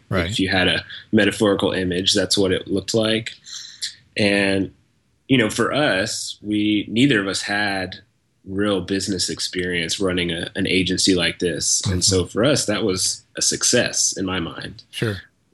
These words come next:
Speaker 2: Um, that we weren't failing. We were able to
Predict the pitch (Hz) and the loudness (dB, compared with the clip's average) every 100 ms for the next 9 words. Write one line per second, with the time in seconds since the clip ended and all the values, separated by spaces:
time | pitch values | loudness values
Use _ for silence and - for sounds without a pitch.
0 | 95 82 76 - - - - 92 98 107 | -8 -6 -6 -8 -8 -6 -2 2 4 4
1 | 101 - 98 95 98 92 92 90 92 90 | 2 2 2 2 2 0 -2 -2 -2 -2
2 | 90 85 90 - 90 87 | -4 -4 -4 0 0 -2